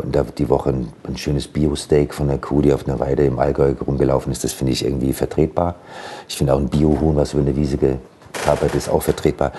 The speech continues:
aber das ist ja ein verschwindender Prozentsatz dessen, was wir an Fleisch essen oder produzieren. Und Massentierhaltung finde ich einfach kriminell, in jeder Beziehung. Also fürs Tier, für die Umwelt, für die C O zwei Bilanz, was Futter Soja betrifft aus dem Amazonasgebiet,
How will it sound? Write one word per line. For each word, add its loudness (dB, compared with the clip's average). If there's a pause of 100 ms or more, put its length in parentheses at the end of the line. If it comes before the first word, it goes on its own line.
(220)
aber 0
das 2
ist 0
ja 2
ein -6
verschwindender 0
Prozentsatz 0
dessen, 0
was -2
wir 2
an -2
Fleisch 0
essen 0
oder -2
produzieren. -4 (500)
Und 0
Massentierhaltung 2
finde 0
ich -2
einfach -4
kriminell, -4 (240)
in -4
jeder 4
Beziehung. -4
Also -2
fürs -2
Tier, 4 (220)
für -6
die 4
Umwelt, 4
für -10
die 0
C 2
O 4
zwei 2
Bilanz, 0
was -2
Futter 0
Soja 2
betrifft -4
aus -4
dem -4
Amazonasgebiet, -4